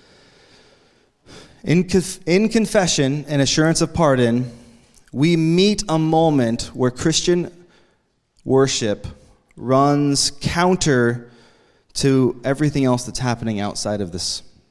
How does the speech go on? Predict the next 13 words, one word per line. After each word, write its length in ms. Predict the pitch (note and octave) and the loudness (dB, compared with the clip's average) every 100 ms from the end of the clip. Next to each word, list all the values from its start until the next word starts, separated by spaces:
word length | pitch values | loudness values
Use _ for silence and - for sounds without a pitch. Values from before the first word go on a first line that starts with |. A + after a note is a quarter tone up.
| _ _ _ - | _ _ _ -4
this 160 | G#2 - | -4 -2
gathering. 540 | G2 F#2 F2 D#2 B1 - _ _ _ _ - | -4 -4 -6 -8 -10 -18 _ _ _ _ -6
All 140 | A#2+ C#3 | -2 0
the 100 | D3+ | 0
rhythms 840 | C#3+ D#3+ D3 B2+ A#2+ A#2+ - - - _ _ B2 | 2 2 2 0 -2 -4 -8 -10 -18 _ _ -6
outside 500 | B2+ - B2+ B2 A#2 | -6 -4 0 0 0
of 120 | - | -4
here, 500 | A2+ G2 F#2 F#2 - _ _ _ _ _ _ _ _ | -6 -4 -4 -6 -12 _ _ _ _ _ _ _ _
uh, 200 | - A2+ | -6 -2
they 120 | C3 | 0
tend 760 | C#3 - F3 G3+ G#3 G#3+ G3+ F#3+ D4+ F4 _ _ _ - | 0 -2 2 4 4 2 0 -6 -12 -20 _ _ _ -2
to 120 | E3+ | -2
talk, 580 | - D#3 C3 A#2+ A#2+ | 0 2 2 2 -2